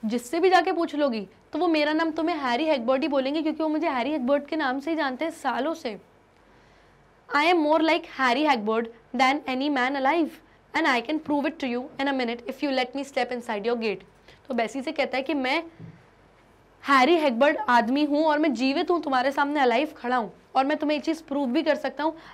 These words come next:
अगर तुम मुझे अपने घर के अंदर आने दे दोगी। क्योंकि अब तक जो पूरी बात हो रही है वो ये घर के बाहर ही खड़ा हुआ है, कैप्टन हैगबर्ट के भी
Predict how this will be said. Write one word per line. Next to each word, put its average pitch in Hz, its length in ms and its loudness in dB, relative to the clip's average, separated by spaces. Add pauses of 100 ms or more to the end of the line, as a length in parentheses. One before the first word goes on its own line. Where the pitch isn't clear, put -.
अगर 277 200 2
तुम 294 160 -4
मुझे 269 220 0
अपने 277 240 0
घर 226 180 0
के 277 140 -2
अंदर 254 380 0 (360)
आने 220 220 -2
दे 214 140 0
दोगी। 202 260 -4 (1500)
क्योंकि 277 180 -2
अब 294 200 4
तक 320 60 6
जो 285 160 0
पूरी 285 280 0
बात 302 220 4
हो 294 80 4
रही 294 120 2
है 311 60 2
वो 349 260 0 (480)
ये 302 100 2
घर 269 200 2
के 320 100 -2
बाहर 262 280 4
ही 302 60 0
खड़ा 294 220 2
हुआ 240 200 2
है, 214 60 -2 (720)
कैप्टन 262 400 2
हैगबर्ट 294 380 4
के 320 80 0
भी 370 200 2